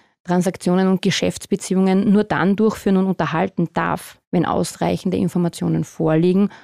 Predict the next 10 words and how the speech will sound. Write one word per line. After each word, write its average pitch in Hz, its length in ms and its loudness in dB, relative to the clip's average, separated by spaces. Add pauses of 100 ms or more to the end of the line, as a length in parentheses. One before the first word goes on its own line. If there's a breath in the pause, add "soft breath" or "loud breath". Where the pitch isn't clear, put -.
(240 loud breath)
und 220 180 2
beurteilt 190 520 0
werden 160 240 0
kann, 165 320 -2 (160 soft breath)
dass 190 160 -4
es 175 120 -2
sich - 160 -4
dabei 180 420 -2
um 175 160 2
nachvollziehbares 160 1120 -2